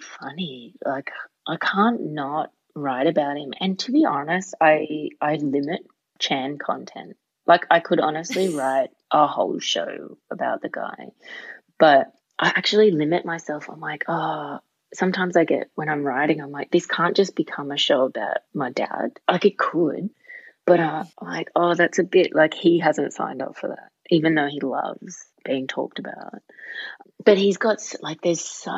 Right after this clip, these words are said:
Speaker 1: many stories I could tell about him. And I will eventually. Like, I was even toying with the idea of one show, just having all the stories about him in a hat and just, like, choosing one. Like, the audience
Speaker 2: Yeah.
Speaker 1: has to just, like,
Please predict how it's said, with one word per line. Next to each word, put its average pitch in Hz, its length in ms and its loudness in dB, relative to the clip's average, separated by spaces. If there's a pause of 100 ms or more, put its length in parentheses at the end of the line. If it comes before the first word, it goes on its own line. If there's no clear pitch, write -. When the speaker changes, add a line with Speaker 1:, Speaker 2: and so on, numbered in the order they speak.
Speaker 1:
many 170 400 -4
stories 143 500 -8
I - 60 -10
could 143 180 -12
tell 127 260 -6
about 139 300 -10
him. 185 360 -16 (640)
And 185 140 6
I 196 80 8
will 175 400 6
eventually. 147 680 -2
Like, 170 200 4
I 170 120 -4
was 185 140 0
even 202 420 2 (340)
toying 156 360 0
with 143 180 -6
the - 140 2
idea 135 580 -4
of 165 100 -10 (140)
one 143 280 -4
show, 143 460 2
just - 440 -2 (200)
having 170 400 6
all 151 220 4
the 147 140 0
stories 147 580 -2 (240)
about 147 360 4
him 147 200 -10
in 143 100 -10
a 135 60 -6
hat 147 380 -6 (120)
and 151 240 0
just, 151 240 0
like, 147 200 0
choosing 147 480 2
one. 131 460 -4 (140)
Like, - 220 2
the 143 80 8
audience 139 340 2
Speaker 2:
Yeah. 202 120 0
Speaker 1:
has - 140 -8
to 151 100 -4
just, - 280 -6
like, - 160 -2